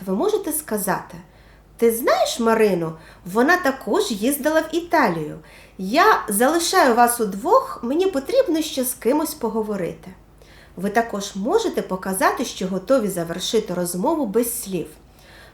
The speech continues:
Приміром, розверніть ноги в бік, куди ви збираєтесь піти, або встаньте, щоб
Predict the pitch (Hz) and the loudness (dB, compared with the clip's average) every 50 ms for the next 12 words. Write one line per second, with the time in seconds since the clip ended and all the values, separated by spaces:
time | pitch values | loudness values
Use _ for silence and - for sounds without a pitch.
0 | - - - 208 226 247 285 392 508 508 480 466 381 - - - 269 294 262 247 | -14 -8 -2 0 2 2 4 4 4 6 4 4 2 2 0 2 2 4 2 2
1 | 247 294 302 311 339 339 277 - 247 240 254 240 214 202 185 180 175 175 180 - | 2 2 2 2 2 0 0 0 2 4 4 4 6 4 0 -2 -2 -4 -2 4
2 | 359 494 - - - - - 220 208 226 415 508 466 349 262 190 175 196 196 240 | 4 4 4 2 -10 -4 -4 -4 0 2 2 2 2 2 0 0 0 2 4 4
3 | 311 349 349 339 320 320 - - - 294 294 - - - 180 160 - - - - | 4 4 2 0 -6 -8 -8 -6 -8 -8 -8 -8 -6 -6 -6 -6 -6 -12 -18 -20
4 | - - - - - - 202 190 196 226 220 220 - - - - 480 539 554 554 | -20 -20 -20 -20 -6 -4 -4 0 2 0 0 0 -4 -6 2 2 4 4 4 2
5 | - - 370 - - - - 269 254 | 2 -4 -4 -4 -4 -2 0 0 0